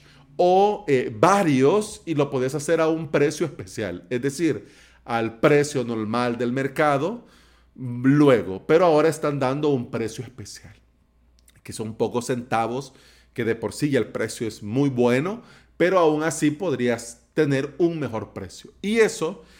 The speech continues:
eh, lo han hecho independientemente si pagas en dólares o pagas en euros. Además, en el correo también hablaban sobre la tarifa todo incluido,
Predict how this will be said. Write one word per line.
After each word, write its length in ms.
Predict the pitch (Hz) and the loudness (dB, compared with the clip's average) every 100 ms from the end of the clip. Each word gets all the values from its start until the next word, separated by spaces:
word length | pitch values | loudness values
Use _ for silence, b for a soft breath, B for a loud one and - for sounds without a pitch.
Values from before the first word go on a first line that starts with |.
| B B | B B
eh, 640 | 151 143 139 135 131 127 123 | -2 2 2 2 2 2 2
lo 180 | 127 143 | 4 6
han 140 | 165 170 | 6 4
hecho 500 | 160 160 202 202 - | 0 0 -2 -2 -6
independientemente 960 | 147 143 131 123 135 139 156 156 151 120 | -2 0 0 -2 -4 -4 -4 -4 -6 -8
si 140 | - | -10
pagas 420 | - 101 101 - | -8 -8 -8 -8
en 180 | 98 95 | -10 -6
dólares 540 | 101 117 143 208 - b b - | -2 0 2 0 -4 b b -14
o 120 | 113 | -10
pagas 440 | 117 123 143 - - | -6 -6 -6 -10 -12
en 160 | 107 | -10
euros. 400 | 92 85 82 - _ B B | -10 -12 -16 -20 _ B B
Además, 540 | 123 151 208 226 - - | 0 4 4 2 -2 -8
en 140 | 127 120 | -4 -4
el 100 | 113 | -2
correo 400 | 117 135 151 156 | -2 2 0 0
también 300 | 123 120 123 | -4 -4 -4
hablaban 400 | 120 123 123 120 | -2 -2 -2 -6
sobre 280 | 113 107 | -6 -4
la 140 | 98 95 | -4 -8
tarifa 420 | 101 113 107 101 | -8 -8 -10 -12
todo 200 | 98 92 | -14 -14
incluido, 640 | 92 - 131 190 175 170 | -16 -4 -2 -2 -2 -4